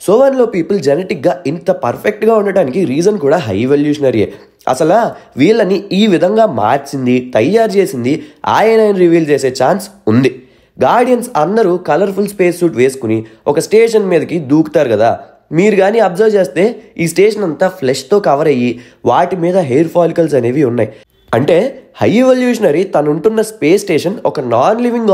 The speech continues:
ఆబ్జెక్ట్ని కూడా లివింగ్ ఆబ్జెక్ట్ లాగా తయారు చేయాలనుకున్నాడు. అంటే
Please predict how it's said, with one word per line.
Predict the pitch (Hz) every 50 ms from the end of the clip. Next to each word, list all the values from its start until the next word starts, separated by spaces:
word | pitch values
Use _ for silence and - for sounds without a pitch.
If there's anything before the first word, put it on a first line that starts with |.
| 180
ఆబ్జెక్ట్ని | 185 180 170 196 202 - - 190 180 139
కూడా | 120 113 123 180 - - - - - _ -
లివింగ్ | - 185 240 269 247 262 226
ఆబ్జెక్ట్ | 196 175 165 190 190 - 160 143
లాగా | 127 139 190 - 156
తయారు | 143 151 175 185 180 160
చేయాలనుకున్నాడు. | 170 175 180 185 160 160 - 156 151 147 131 104 - - - - _ - -
అంటే | 220 220 -